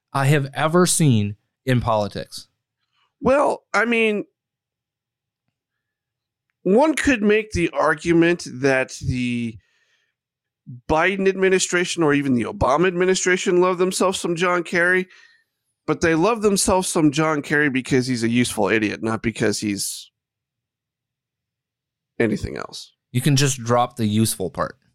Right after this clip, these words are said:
Speaker 1: He's, he's an
Speaker 2: Just
Speaker 1: idiot.
Speaker 2: idiot. Okay. Yeah. Yeah.
Speaker 1: Uh, wh-, what do you th-, <sighs> look, I'm all for dialogue, right?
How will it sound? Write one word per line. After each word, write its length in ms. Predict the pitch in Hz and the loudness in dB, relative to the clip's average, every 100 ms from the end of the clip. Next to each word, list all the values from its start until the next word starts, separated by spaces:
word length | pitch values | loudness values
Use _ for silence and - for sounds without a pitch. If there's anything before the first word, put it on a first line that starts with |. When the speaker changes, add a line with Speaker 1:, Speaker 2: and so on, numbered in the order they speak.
| _ _ _ _ _ _ _ | _ _ _ _ _ _ _
Speaker 1:
He's, 380 | - 113 - - _ _ 113 | -20 -20 -20 -20 _ _ 0
he's 160 | 107 | 2
an 80 | 113 | 4
Speaker 2:
Just 120 | 110 98 | 2 2
Speaker 1:
idiot. 80 | 123 | 0
Speaker 2:
idiot. 200 | 107 - - | 0 -2 -2
Okay. 260 | 139 - - - | -2 -4 -18 -4
Yeah. 180 | 107 - - | -4 -4 -6
Yeah. 240 | 117 - - _ _ _ _ _ _ _ _ _ _ _ _ _ _ _ - - - - | -6 -6 -10 _ _ _ _ _ _ _ _ _ _ _ _ _ _ _ -14 -12 -12 -10
Speaker 1:
Uh, 100 | - 104 _ _ _ - | -8 -8 _ _ _ -8
wh-, 280 | 135 - | -8 -6
what 140 | 147 190 | 0 2
do 60 | |
you 100 | 311 320 - _ _ _ _ _ _ _ _ _ _ _ _ | 2 0 -8 _ _ _ _ _ _ _ _ _ _ _ _
th-, 220 | - - - - | -2 -2 -6 -16
<sighs> 500 | _ _ _ _ _ | _ _ _ _ _
look, 240 | 220 180 107 | 0 0 2
I'm 180 | 143 | 2
all 260 | 165 151 247 | 4 4 4
for 160 | 233 160 | 2 2
dialogue, 600 | 143 135 95 95 - - _ _ | 2 2 -2 -4 -12 -20 _ _
right? 260 | 123 147 | -2 -2